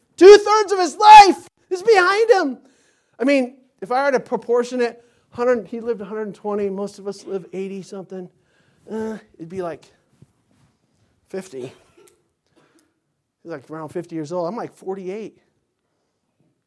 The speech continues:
This would be like him being us, for us being around fifty.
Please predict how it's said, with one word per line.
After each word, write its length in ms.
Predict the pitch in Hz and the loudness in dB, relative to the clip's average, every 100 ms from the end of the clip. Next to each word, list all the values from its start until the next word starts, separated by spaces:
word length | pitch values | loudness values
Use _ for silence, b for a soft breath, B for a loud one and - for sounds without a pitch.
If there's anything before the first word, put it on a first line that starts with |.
| _ _ _ _ _ | _ _ _ _ _
This 180 | 214 226 | 0 2
would 100 | 254 | -2
be 160 | 226 220 | -2 0
like 240 | 202 196 | 0 -4
him 140 | 208 | -10
being 280 | 180 196 190 - | -10 -10 -10 -10
us, 340 | 170 196 202 - | -10 -10 -14 -20
for 160 | - 170 | -10 -8
us 200 | 185 190 | -8 -10
being 200 | 190 175 | -12 -10
around 200 | 175 160 | -10 -12
fifty. 380 | 196 180 - | -16 -18 -20